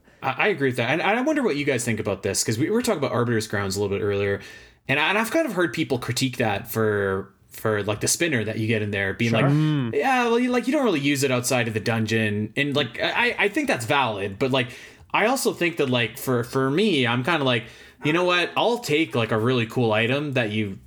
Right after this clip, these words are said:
Speaker 1: really only use in the dungeon if it, like, makes the dungeon, like, a really exceptional dungeon. I, I don't
Speaker 3: True.
Speaker 1: know. That's my, that's my stand, but I can see the other side of that argument. I don't know. What, what do you guys think?
Speaker 3: I think I largely agree. I think something that would have helped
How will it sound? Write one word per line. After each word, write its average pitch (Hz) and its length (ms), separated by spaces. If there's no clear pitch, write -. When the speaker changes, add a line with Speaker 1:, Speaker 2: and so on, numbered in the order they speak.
Speaker 1:
really 131 260
only 117 200
use 117 260
in 113 80
the 110 60
dungeon 113 540
if 127 180
it, 120 220
like, 113 180
makes 123 220
the 113 80
dungeon, 113 380
like, 98 300
a 113 100
really 127 460
exceptional 110 880
dungeon. 113 420
I, 165 160
I 165 60
don't 202 80
Speaker 3:
True. 233 100
Speaker 1:
know. 247 100
That's 151 200
my, 180 220
that's 196 180
my 202 140
stand, 131 200
but 156 80
I 202 80
can 247 120
see 233 160
the 165 100
other 120 440
side 151 260
of 120 60
that 110 120
argument. 107 440
I 123 60
don't 160 140
know. 120 40
What, 165 180
what 226 60
do 220 80
you 120 60
guys 104 140
think? 107 140
Speaker 3:
I 311 460
think 262 320
I 233 100
largely 139 600
agree. 165 440
I 151 120
think 214 300
something 170 300
that 143 80
would 143 100
have 139 80
helped 120 380